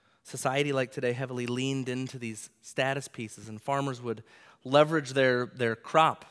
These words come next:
and their local economies to make strategic gains. And I think, I think this is the, the most important point of, of all this historical background that,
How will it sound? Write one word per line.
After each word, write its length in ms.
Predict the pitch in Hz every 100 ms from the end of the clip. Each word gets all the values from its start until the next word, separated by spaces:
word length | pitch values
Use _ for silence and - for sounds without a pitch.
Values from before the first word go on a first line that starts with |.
| - -
and 140 | 123
their 120 | 123
local 340 | 120 127 139 123
economies 540 | - 127 131 113 101
to 100 | 123
make 180 | 113 107 _
strategic 640 | - - 117 151 139 131 123
gains. 640 | 123 123 101 92 - - _ _ _ _ _ _ - _ _
And 100 | 131
I 60 | 123
think, 420 | 190 170 - - _ _ _
I 40 | -
think 180 | 160
this 180 | 151 156
is 120 | 160
the, 180 | 139 135 -
the 120 | 135
most 280 | 135 147 -
important 640 | 131 - 151 143 - -
point 400 | - 143 127 113
of, 240 | 113 110 -
of 120 | 113
all 120 | 117 120
this 200 | 117 -
historical 600 | 120 - 127 127 - 113
background 760 | 117 117 120 127 110 107 107
that, 180 | 107